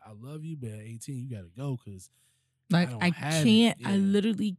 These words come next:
Speaker 2: cannot afford it. Like,
Speaker 1: Unless you're gonna be paying too, and we can do this together. But just taking care of you, I just can't take care of you.
Speaker 2: But
Speaker 1: Yeah.
Speaker 2: it's not
Speaker 1: I,
Speaker 2: even
Speaker 1: I, I think
Speaker 2: so
Speaker 1: that's
Speaker 2: much of a take care of you financially.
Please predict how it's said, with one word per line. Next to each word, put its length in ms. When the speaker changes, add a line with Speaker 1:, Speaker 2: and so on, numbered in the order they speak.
Speaker 2:
cannot 580
afford 560
it. 220
Like, 220
Speaker 1:
Unless 200
you're 60
gonna 200
be 100
paying 420
too, 500
and 120
we 80
can 120
do 140
this 120
together. 540
But 360
just 200
taking 260
care 400
of 180
you, 360
I 100
just 200
can't 220
take 160
care 200
of 160
you. 100
Speaker 2:
But 380
Speaker 1:
Yeah. 60
Speaker 2:
it's 180
not 200
Speaker 1:
I, 40
Speaker 2:
even 360
Speaker 1:
I, 20
I 220
think 180
Speaker 2:
so 220
Speaker 1:
that's 120
Speaker 2:
much 220
of 160
a 120
take 400
care 320
of 240
you 380
financially. 920